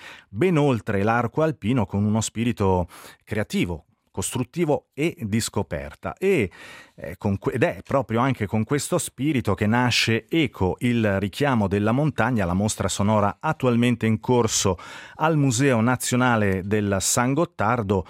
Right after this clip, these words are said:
Beh, un progetto che, eh, prende forma dalla sinergia appunto tra queste due istituzioni,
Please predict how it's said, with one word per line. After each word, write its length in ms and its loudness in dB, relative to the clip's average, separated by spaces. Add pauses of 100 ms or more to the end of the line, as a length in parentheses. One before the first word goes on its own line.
(560)
Beh, 380 0
un 500 0
progetto 800 0 (160)
che, 240 0
eh, 580 -8
prende 360 2
forma 500 2
dalla 640 -2
sinergia 1120 0 (240)
appunto 540 -4
tra 180 -2
queste 320 -2
due 340 0
istituzioni, 840 -2